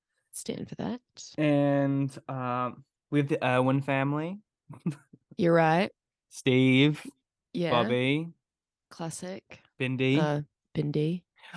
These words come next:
Speaker 1: I did text Becca one time that I found out Bobby Irwin was a Sagittarius and he's Australian. Um, and so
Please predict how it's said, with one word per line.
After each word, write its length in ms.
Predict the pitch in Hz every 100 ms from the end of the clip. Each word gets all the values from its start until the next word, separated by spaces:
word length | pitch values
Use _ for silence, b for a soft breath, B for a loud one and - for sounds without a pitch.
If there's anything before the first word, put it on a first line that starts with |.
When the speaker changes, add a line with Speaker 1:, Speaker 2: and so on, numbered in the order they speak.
| B
Speaker 1:
I 60 | 143
did 200 | 147 185
text 360 | 214 202 - -
Becca 280 | 143 143
one 260 | 120 120 120
time 540 | 123 117 113 113 113 -
that 300 | 120 110 107 -
I 40 |
found 280 | - 127 127
out 180 | 123 -
Bobby 260 | 123 120 -
Irwin 600 | 120 123 104 101 110 113 -
was 200 | 123 117
a 20 |
Sagittarius 1040 | 117 113 113 - 120 107 104 113 139 - -
and 200 | 117 117
he's 160 | 120 110
Australian. 800 | - - 120 113 104 92 117 131 B B B B _ _ -
Um, 520 | 113 101 90 67 127 - _ _ _ _ _ 131
and 160 | 123
so 600 | - 123 120 113 110 113